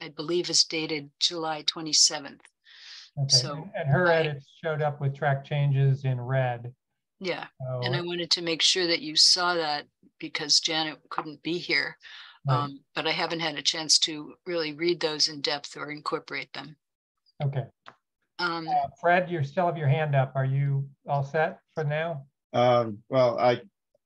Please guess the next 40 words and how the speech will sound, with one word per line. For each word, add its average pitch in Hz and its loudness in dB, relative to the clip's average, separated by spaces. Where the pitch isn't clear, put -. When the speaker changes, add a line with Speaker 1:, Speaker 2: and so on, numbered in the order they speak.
Speaker 3:
when, 117 2
when 120 0
we're 117 2
ready, 120 4
I 104 2
do 123 -6
have, 110 2
I, 107 2
I 107 0
did 120 -4
flag 110 2
one 113 0
of 98 -6
the 92 -4
things 101 -2
that 90 -2
I, 95 0
I - 2
wanted 92 -2
to 90 -4
alert 110 2
people 92 -4
to, 85 -2
but 85 -2
we, - 0
Speaker 2:
Okay. - -2
Speaker 3:
I'll 113 4
wait 113 2
until, 95 -2
uh, 90 2
we 90 -8
get 92 -6
a 90 -6
little 87 -6
further 87 -2
along, 85 -4
I 78 -8
guess. 78 -8
Speaker 2:
All 135 4
right, 127 0